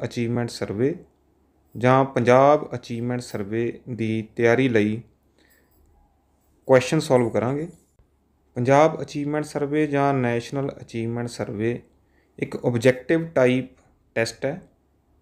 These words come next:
ਇੱਕ ਸਰਵੇ ਹੈ ਜੋ ਤੁਹਾਡੀ basic knowledge ਨੂੰ test ਕਰਦਾ ਹੈ। ਕਿਸੇ ਵੀ ਟੈਸਟ ਨੂੰ qualify ਕਰਨ ਦੇ ਲਈ ਜਾਂ ਉਸ ਨੂੰ clear ਕਰਨ ਦੇ ਲਈ ਤਿੰਨ ਚੀਜ਼ਾਂ ਬਹੁਤ ਹੀ ਜ਼ਰੂਰੀ ਨੇ, time management,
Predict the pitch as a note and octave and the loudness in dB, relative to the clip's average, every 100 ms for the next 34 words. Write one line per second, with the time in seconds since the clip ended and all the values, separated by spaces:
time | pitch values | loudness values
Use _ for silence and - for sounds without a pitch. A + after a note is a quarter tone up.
0 | _ - - B2 C3 E3 E3+ D#3+ C#3+ C#3+ | _ -14 0 2 4 6 4 4 0 2
1 | C3+ A#2 A#2+ A#2 A2+ - C3+ C3 A2+ A2 | 0 0 -4 -2 -4 -6 -8 -4 -2 -2
2 | A2 A2+ A#2+ - - B2 - D3 D3 E3 | -4 -6 -8 -12 -4 -4 0 0 4 4
3 | F3 F3 - _ _ _ _ _ _ _ | 4 0 -16 _ _ _ _ _ _ _
4 | _ - C#3+ G3+ G3 F3 D3 - D#3 D#3 | _ -12 -2 0 0 -2 -4 -4 -6 -6
5 | D3+ B2+ B2+ C#3+ D3+ D3+ D#3 D#3 D#3+ D#3+ | -4 -2 -2 -2 -2 -2 -2 -2 -4 -2
6 | E3 D3+ A#2+ B2+ C#3+ D3+ D3+ - _ C3+ | -4 -4 -2 0 0 -2 -6 -14 _ -14
7 | C#3+ C#3 C3 C3 E3 D#3 B2+ B2 A#2+ A2+ | -10 -10 -8 -4 -4 -2 -4 -4 -4 -4
8 | A#2+ B2+ _ _ D3 D#3+ D#3+ E3 B2+ A#2 | -4 -8 _ _ -6 -4 -6 -6 -10 -6
9 | B2+ B2 A2+ A2+ A2+ B2 A2 G#2+ A2 A#2+ | -6 -4 -4 -4 -8 -8 -6 -6 -6 -8
10 | E3+ - _ _ _ _ _ _ _ B2 | -10 -16 _ _ _ _ _ _ _ -4
11 | C3+ D#3 D#3+ E3 E3+ F3 | -2 -2 -2 -2 -2 -4